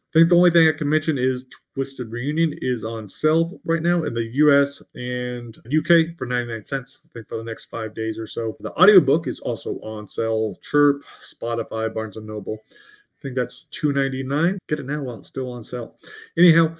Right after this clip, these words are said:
thank you guys for listening. Yeah, jump on Kindle Vella. If you haven't checked it out, that would be awesome. That'd be amazing if you went and checked out Try Not to Die Back at Grandma's House and Try Not to Die in the Wild West. I believe when you sign up, don't quote me on this,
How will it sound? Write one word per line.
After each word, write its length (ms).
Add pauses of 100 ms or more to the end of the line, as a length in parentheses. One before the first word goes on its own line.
(220)
thank 220
you 120
guys 140
for 220
listening. 680
Yeah, 220 (480)
jump 320
on 220
Kindle 260
Vella. 340
If 120
you 100
haven't 220
checked 240
it 100
out, 320
that 180
would 140
be 160
awesome. 300
That'd 180
be 100
amazing 340
if 100
you 200 (440)
went 240
and 220
checked 280
out 200
Try 160
Not 200
to 60
Die 140 (140)
Back 240
at 80
Grandma's 340
House 260 (200)
and 360 (140)
Try 160
Not 160
to 80
Die 260 (200)
in 100
the 100
Wild 520
West. 640
I 80
believe 460
when 140
you 100
sign 300
up, 180
don't 180
quote 220
me 80
on 80
this, 160